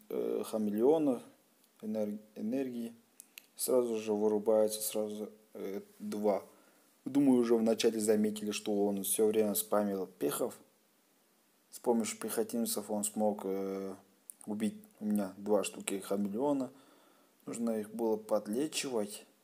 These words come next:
Я тут не отступаю, пытаюсь его убить. Но вижу, что противник заезжает ко мне в наглости.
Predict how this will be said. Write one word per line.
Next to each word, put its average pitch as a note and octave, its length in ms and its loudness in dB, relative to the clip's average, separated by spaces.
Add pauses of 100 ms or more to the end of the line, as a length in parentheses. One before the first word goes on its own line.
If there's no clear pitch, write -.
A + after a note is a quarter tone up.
(720)
Я A2 140 0
тут G#2+ 360 -10
не A2 140 2
отступаю, A2+ 800 4 (680)
пытаюсь G#2+ 600 2
его G#2 220 0
убить. B2+ 500 -4 (1700)
Но G#2+ 360 -2
вижу, G#2+ 360 -2
что G#2 180 -8
противник G#2 640 -4
заезжает G#2 720 -2
ко G#2 160 -4
мне G#2 200 -4
в G2+ 40 -6
наглости. A#2+ 760 -2